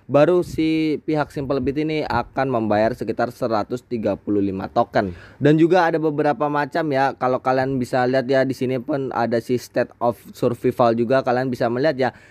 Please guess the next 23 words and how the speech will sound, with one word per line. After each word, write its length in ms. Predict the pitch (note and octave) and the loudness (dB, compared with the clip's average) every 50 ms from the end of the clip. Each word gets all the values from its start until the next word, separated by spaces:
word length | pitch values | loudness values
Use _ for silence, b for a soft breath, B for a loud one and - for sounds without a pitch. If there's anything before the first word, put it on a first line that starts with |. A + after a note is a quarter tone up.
| B B | B B
Ketika 320 | - D3+ - - C#3+ D#3+ D3+ | -8 -6 -4 -2 0 2 2
level 320 | D3+ D3+ D3+ D3 D3+ D3+ | 4 2 2 2 0 2
dua 160 | D3 D3+ D3 | 4 4 4
belas 320 | C#3+ C#3+ F3+ G3 E3+ D#3+ - | 4 2 2 2 0 0 0
kalian 240 | - D3 D3 D3 D3 | -2 -2 -2 -2 -2
tuh 160 | D#3 D3 C#3+ | -2 -2 -2
akan 240 | - C#3+ C3+ C#3 C3+ | -2 -2 -2 -2 -2
mendapatkan 480 | C3 B2 A2 B2+ C3 - C#3 B2+ - | -2 -2 -2 -4 -6 -6 -6 -6 -4
enam 320 | - A2 C#3 C#3+ C#3 C3+ C3+ | -6 -4 -2 -2 0 0 2
ribu 240 | C#3+ C#3 B2 A#2+ | 2 2 2 0
token, 640 | B2+ - D3 D3 - _ - D3+ D3+ D3+ D3+ D3+ C3+ - _ | 0 0 0 -2 -2 _ 0 2 2 2 0 -4 -6 -10 _
ketika 400 | - C3+ A2+ - B2+ A#2 C3 C3 | -6 -6 -4 -4 -2 0 2 0
level 240 | C3 - - C3 B2+ | 2 0 0 -2 0
enam 240 | B2+ B2 B2 B2+ | 0 0 0 2
belas 240 | C3 C3+ C3+ C#3 - | 2 2 2 0 0
dan 160 | C#3 C3+ C3+ | -2 -4 -4
seterusnya 560 | C3+ - C#3 B2 - C#3+ A#2+ C3 C3 C#3 C3+ A#2+ | -2 -6 -8 -6 -4 -4 -4 -4 -4 -4 -6 -2
itu 160 | C3 D#3+ C#3+ | -2 -2 0
akan 560 | - - C3 - - - C#3+ C#3 C#3 C#3 C#3 | 0 0 -2 -2 0 0 0 0 0 -2 -2
mendapatkan 720 | C#3 C3+ C3+ B2+ A#2+ - - B2 A#2+ - C#3 C#3+ D3 D3 | -2 0 2 2 0 2 0 -2 -2 -2 -4 -2 0 0
beberapa 480 | C3+ B2 A2+ A2 A#2+ A#2 A2 - B2+ B2 | 0 0 0 2 0 0 0 0 0 -2
macam 480 | B2 A#2+ A2+ A2 G#2+ - C3 B2+ B2 A2+ | 0 0 -2 -2 -2 -2 -2 -2 -2 0
reward 320 | A#2+ A2 G#2 G#2+ A2+ | 0 0 2 0 0